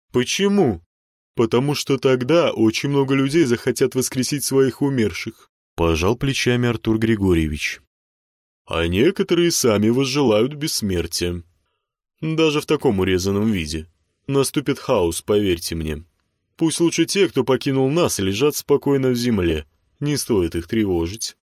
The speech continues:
"Скажите это вашим владыкам", проворчал Кирилл. Он понимал, что ведет себя дерзко, но кто такой для него этот Иноземцев?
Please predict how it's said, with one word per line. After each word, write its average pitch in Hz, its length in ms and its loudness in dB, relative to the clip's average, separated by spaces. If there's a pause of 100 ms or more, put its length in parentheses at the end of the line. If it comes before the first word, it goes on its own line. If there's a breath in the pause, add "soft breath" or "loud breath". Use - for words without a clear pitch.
(640)
"Скажите 117 640 -2
это 143 220 0
вашим 104 380 0
владыкам", 92 760 0 (380)
проворчал 90 680 0
Кирилл. 90 460 -2 (680)
Он 98 180 0
понимал, 123 460 0
что - 180 -4
ведет 87 360 0
себя 87 260 0
дерзко, 92 580 -2 (300)
но 87 200 0
кто - 220 -2
такой 151 320 2
для 92 160 2
него 92 300 4
этот 87 240 2
Иноземцев? 98 800 -2